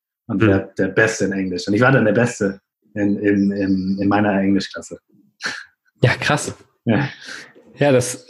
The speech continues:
Speaker 2: ja, coole Ge-, Geschichte. Ich meine, das sind ja so einfache Sachen, wo man ja oft einfach schon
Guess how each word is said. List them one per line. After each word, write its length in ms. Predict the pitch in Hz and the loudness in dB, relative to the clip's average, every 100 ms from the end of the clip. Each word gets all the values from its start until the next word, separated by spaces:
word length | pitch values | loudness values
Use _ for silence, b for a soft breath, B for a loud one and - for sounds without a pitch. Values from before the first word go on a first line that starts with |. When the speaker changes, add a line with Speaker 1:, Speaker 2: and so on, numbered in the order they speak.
| - | -4
Speaker 2:
ja, 200 | 151 151 | 0 2
coole 200 | 170 170 | 2 0
Ge-, 240 | 156 - - | 0 -4 -8
Geschichte. 400 | - - 185 123 | -6 0 0 2
Ich 100 | 123 | 2
meine, 140 | 127 | 2
das 140 | 127 127 | 2 0
sind 140 | 156 | -2
ja 80 | 143 | 0
so 120 | 131 | 2
einfache 420 | - 139 165 147 | 2 0 0 0
Sachen, 300 | 120 135 165 | 0 2 2
wo 80 | 120 | 4
man 160 | 113 117 | 4 4
ja 80 | |
oft 240 | 107 123 - | 2 0 -2
einfach 220 | 110 123 | -2 0
schon 460 | 127 110 107 107 | 2 2 2 0